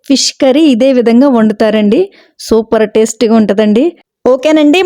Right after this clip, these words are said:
మూత తీసి చూద్దాము మన కర్రీ ఎంతవరకు వచ్చిందో. వావ్, వాసన అయితే అద్దిరిపోయిందండి. కూర కూడా భలే ఉంది కదా, స్ట్రక్చర్ సూపర్గా ఉందండి. నాకైతే నోరు ఊరిపోతుందండి,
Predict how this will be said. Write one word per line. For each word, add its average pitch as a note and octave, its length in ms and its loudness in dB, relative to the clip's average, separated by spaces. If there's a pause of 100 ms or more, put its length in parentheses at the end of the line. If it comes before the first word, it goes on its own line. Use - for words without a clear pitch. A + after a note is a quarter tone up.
మూత D4 300 -2
తీసి D4+ 280 -2
చూద్దాము C#4 400 0 (120)
మన C#4 100 0 (400)
కర్రీ C4 200 0 (120)
ఎంతవరకు C4+ 400 0
వచ్చిందో. B3+ 360 0 (280)
వావ్, B3 440 0 (220)
వాసన A#3+ 440 0
అయితే B3+ 200 -2 (160)
అద్దిరిపోయిందండి. C4 1160 0 (640)
కూర C4 180 2 (120)
కూడా C4+ 140 2 (120)
భలే A#3+ 240 2 (120)
ఉంది B3+ 260 2
కదా, A#3 220 0 (220)
స్ట్రక్చర్ B3+ 520 -2 (140)
సూపర్గా B3+ 720 -2
ఉందండి. B3 400 0 (160)
నాకైతే A#3+ 400 -2 (200)
నోరు C4 360 2 (120)
ఊరిపోతుందండి, C4 800 0